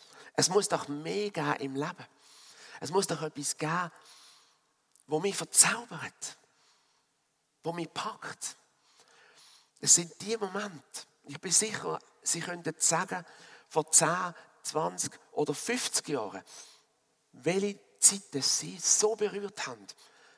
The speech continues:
dass Sie sie nie mehr vergessen. Das ist Kairos.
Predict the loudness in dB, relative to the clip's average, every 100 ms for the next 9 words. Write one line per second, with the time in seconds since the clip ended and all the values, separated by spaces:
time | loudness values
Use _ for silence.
0 | _ 4 4 4 -2 -8 -6 -4 -4 -4
1 | -6 -4 -2 -4 -4 -14 _ _ _ _
2 | _ _ _ _ _ _ _ _ _ _
3 | _ _ _ _ _ _ _ _ _ _
4 | -8 -6 -10 -10 -16 -16 -16 -16